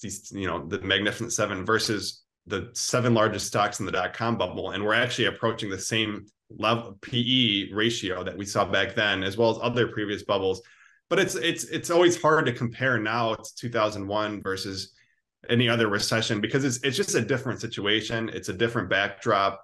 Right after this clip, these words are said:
Uh, the companies are different. Tech is more prominent now than ever. Uh, so I, I, I, I don't necessarily have an answer to that, but I think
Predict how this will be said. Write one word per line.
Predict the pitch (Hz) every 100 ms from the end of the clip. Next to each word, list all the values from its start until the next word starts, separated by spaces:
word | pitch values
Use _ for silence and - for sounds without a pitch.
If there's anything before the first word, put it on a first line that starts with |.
| - 95
Uh, | 90 - 50 _
the | -
companies | 107 127 120 117 107
are | 107
different. | 101 101 110 98 92
Tech | - 123 120
is | 117 101
more | 107 92
prominent | 107 101 101 78
now | 95 95
than | 95
ever. | 85 92 92 90 - _ _ _ _ -
Uh, | - 90 92
so | - 101
I, | 110
I, | 101 123 - 123
I, | - -
I | 127
don't | 147 156
necessarily | 139 123 120 131 117
have | 104
an | 95
answer | 107 110 120
to | 123
that, | 127 131
but | 104
I | 98
think | 98 120 113